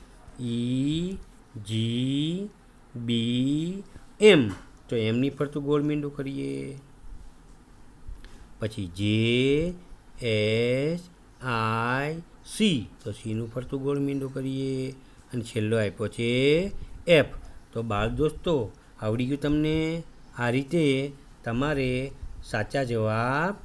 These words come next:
શોધવાના છે. હવે આપણે આગળ અભ્યાસ બીજો જોઈએ, પ્રશ્ન યુનિટમાં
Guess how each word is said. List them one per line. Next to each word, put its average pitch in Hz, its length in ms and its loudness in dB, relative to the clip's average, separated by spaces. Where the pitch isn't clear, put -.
શોધવાના 135 580 4
છે. 92 280 -6
હવે 110 220 -2
આપણે 131 600 -2
આગળ 135 300 0
અભ્યાસ 123 720 2
બીજો 131 560 -2
જોઈએ, 117 340 2
પ્રશ્ન 117 460 -6
યુનિટમાં 131 760 -4